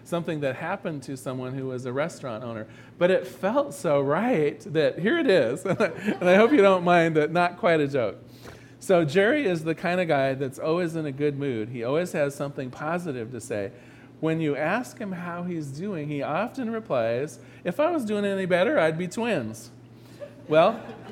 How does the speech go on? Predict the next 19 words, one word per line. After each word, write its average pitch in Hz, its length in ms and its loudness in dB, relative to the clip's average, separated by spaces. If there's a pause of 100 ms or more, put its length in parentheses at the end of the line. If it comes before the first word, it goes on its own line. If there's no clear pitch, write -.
it's 165 180 2
his 208 200 4
philosophy. 208 800 4
Each 190 240 -2
morning 185 500 -2
he 175 140 -2
wakes 160 360 0
up 156 260 4
and 143 140 -4
he 143 120 -2
says 180 360 0
to 190 100 -6
himself, 139 460 0 (300)
"Jerry, 175 420 2
you 190 80 0
have 156 180 0
two 208 120 -4
choices 208 560 -2
today. 120 380 -4